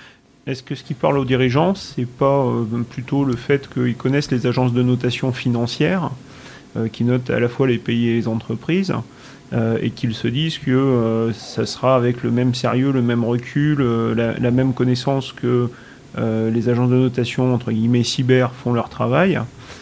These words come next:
Euh, et puis après, on pourra reparler des critères, mais est-ce que c'est pas ça,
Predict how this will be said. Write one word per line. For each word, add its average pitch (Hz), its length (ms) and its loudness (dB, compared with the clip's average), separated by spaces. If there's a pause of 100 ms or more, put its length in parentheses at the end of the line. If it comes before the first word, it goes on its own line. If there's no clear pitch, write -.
(280)
Euh, 107 840 -2
et 101 40 -4
puis 113 180 -2
après, 117 180 -2
on 127 60 2
pourra 123 200 2
reparler 120 280 0
des 123 100 0
critères, 151 400 2
mais 120 220 2
est-ce - 260 -4
que 131 80 -2
c'est 123 140 0
pas 143 420 2
ça, 160 380 2